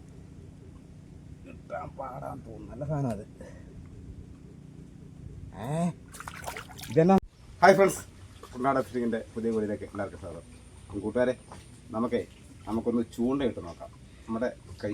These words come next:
ചൂണ്ട കക്കയൊക്കെ വാരിയിട്ടുണ്ട്, നമുക്കൊന്ന് ഇട്ട് നോക്കാം. ഇപ്പം കായലിൽ നല്ല വെള്ളമൊക്കെയാണ്, ഇതുപോലെ തന്നെ നല്ല ഒഴുക്കൊക്കെ ഉണ്ട്. എങ്ങനെയാണെന്ന് അറിയില്ല, ഏതായാലും നമുക്കൊന്ന് പോയി ഇട്ട് നോക്കാം, വെള്ളം കിട്ടുമോ ഇല്ലയോ. വാ, നമുക്ക് സാധനം അല്ല, നമുക്ക് ആ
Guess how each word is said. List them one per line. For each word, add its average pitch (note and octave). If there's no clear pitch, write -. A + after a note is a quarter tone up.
ചൂണ്ട G#2
കക്കയൊക്കെ B2
വാരിയിട്ടുണ്ട്, G2+
നമുക്കൊന്ന് G#2
ഇട്ട് F2+
നോക്കാം. -
ഇപ്പം -
കായലിൽ A#2
നല്ല B2+
വെള്ളമൊക്കെയാണ്, G#2+
ഇതുപോലെ A2
തന്നെ A#2
നല്ല G#2+
ഒഴുക്കൊക്കെ G#2
ഉണ്ട്. -
എങ്ങനെയാണെന്ന് C3
അറിയില്ല, B2
ഏതായാലും A2+
നമുക്കൊന്ന് A#2+
പോയി B2+
ഇട്ട് -
നോക്കാം, -
വെള്ളം G2+
കിട്ടുമോ B2
ഇല്ലയോ. D#2
വാ, F2+
നമുക്ക് F#2
സാധനം G#2
അല്ല, G#2
നമുക്ക് G2+
ആ -